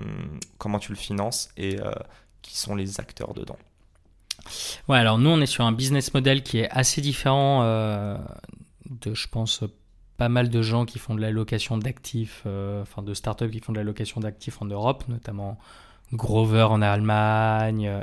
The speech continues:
Speaker 2: Everphone en Allemagne. On le fait pas sur fonds propres.
Speaker 1: Ok.
Speaker 2: Donc on le fait pas avec notre argent.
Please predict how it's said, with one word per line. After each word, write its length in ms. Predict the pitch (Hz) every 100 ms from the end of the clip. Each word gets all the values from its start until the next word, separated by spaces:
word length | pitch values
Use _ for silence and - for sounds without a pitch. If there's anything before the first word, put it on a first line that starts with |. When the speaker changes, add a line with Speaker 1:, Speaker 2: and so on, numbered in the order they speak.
| -
Speaker 2:
Everphone 460 | 110 107 - 110
en 100 | 107
Allemagne. 320 | 104 107 120 135 - - - -
On 40 |
le 60 | 117
fait 120 | -
pas 140 | 120 131
sur 260 | - 113
fonds 240 | - - 120
propres. 480 | - 147 - - - - - - -
Speaker 1:
Ok. 180 | 120 - -
Speaker 2:
Donc 180 | 131 104
on 40 | 104
le 40 |
fait 120 | -
pas 100 | 110
avec 160 | 120 107
notre 280 | 117 - 117
argent. 360 | 110 117 151